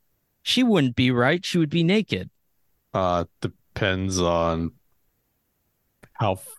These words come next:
Speaker 2: far the medical examiners got after she was transported to the morgue. Yo, you, okay, role play time.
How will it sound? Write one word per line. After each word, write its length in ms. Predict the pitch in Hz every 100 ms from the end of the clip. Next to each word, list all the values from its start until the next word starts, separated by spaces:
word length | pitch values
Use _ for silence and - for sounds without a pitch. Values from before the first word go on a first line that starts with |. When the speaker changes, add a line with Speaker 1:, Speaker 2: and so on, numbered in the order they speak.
| -
Speaker 2:
far 340 | 101 95 98
the 120 | 95 87
medical 460 | 87 90 - 123
examiners 640 | 120 107 110 117 120 123 120
got 380 | 123 139 151
after 300 | 117 101 -
she 160 | 107 123
was 120 | 107
transported 600 | - 110 101 98 120 113
to 80 | 113
the 100 | 104
morgue. 440 | 95 95 101 135 - _ _ _ _ _ _ _ _ _ _ _
Yo, 320 | 117 113 95 - _ -
you, 320 | 165 151 156
okay, 320 | 143 131 95 87 - _ _ _ _
role 180 | 120 120
play 260 | - 104 92
time. 400 | 95 82 78